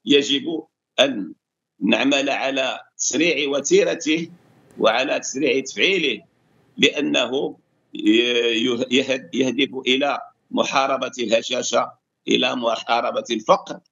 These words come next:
إلى محاربة الإقصاء الاقتصادي والاجتماعي ومدن الصفيح إلى غير ذلك.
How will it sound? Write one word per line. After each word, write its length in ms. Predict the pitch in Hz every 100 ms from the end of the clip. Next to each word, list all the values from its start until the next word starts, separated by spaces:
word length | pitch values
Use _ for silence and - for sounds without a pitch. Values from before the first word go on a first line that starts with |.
| _ _ _ -
إلى 260 | 110 120 131
محاربة 920 | 120 - 120 120 120 113 - 117 - - -
الإقصاء 680 | 104 127 - 165 180 - - _ 113
الاقتصادي 840 | 113 - 120 - 117 113 120 - - _ _ -
والاجتماعي 1000 | 120 120 - 110 113 120 104 127 143 - _ _ _ _ _ -
ومدن 640 | 110 117 117 - 110 113 123
الصفيح 680 | 117 120 113 120 107 - _ _ _ 196
إلى 180 | 180
غير 360 | 123 123 110 98
ذلك. 280 | 85 80 -